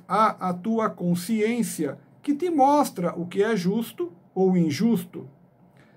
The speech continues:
Deus fez habitar dentro de cada homem a voz da razão. Deus fez habitar dentro de cada homem a voz do juízo interior,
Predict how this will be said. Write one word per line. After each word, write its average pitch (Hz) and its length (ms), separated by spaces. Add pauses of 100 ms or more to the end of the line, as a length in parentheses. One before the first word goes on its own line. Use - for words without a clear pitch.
(200)
Deus 175 560
fez 277 340
habitar 190 720 (260)
dentro 285 440
de 220 140
cada 208 380
homem 196 520 (340)
a 196 160
voz 165 400
da 196 140
razão. 220 680 (760)
Deus 175 380
fez 302 380
habitar 196 720 (180)
dentro 285 420
de 240 140
cada 214 360
homem 208 540 (200)
a 202 140
voz 208 520 (180)
do 214 220
juízo 233 760
interior, 196 880